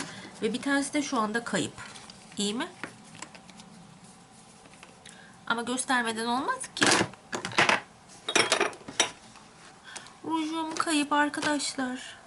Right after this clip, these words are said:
Geliyorum. Önümdeymiş, görmedim.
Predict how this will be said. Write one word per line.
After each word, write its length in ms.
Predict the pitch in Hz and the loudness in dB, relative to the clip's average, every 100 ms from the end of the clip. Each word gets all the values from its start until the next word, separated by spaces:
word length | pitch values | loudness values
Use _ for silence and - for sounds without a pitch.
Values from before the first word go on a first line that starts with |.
| - | -10
Geliyorum. 440 | 269 262 269 233 247 - - - - - - - - - - - - - - - - - - - - - - - - - - | -4 0 0 -2 -6 -14 -20 -20 -20 -20 -20 -20 -18 -18 -16 -20 -20 -10 -10 -8 -12 -14 -14 -18 -18 -20 -20 -20 -20 -20 2
Önümdeymiş, 640 | 220 208 190 180 156 - | 4 4 0 -2 -4 -8
görmedim. 500 | - 180 147 147 - | -6 -4 -4 -6 -12